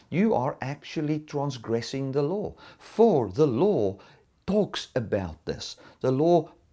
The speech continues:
prophesies about this. The law had all of this in mind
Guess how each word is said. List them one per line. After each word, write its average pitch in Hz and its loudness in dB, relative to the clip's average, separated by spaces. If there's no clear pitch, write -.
prophesies 120 -2
about 90 -6
this. 73 -10
The 127 2
law 160 4
had 135 -6
all 165 -6
of 139 -8
this 147 -6
in 139 -4
mind 120 -6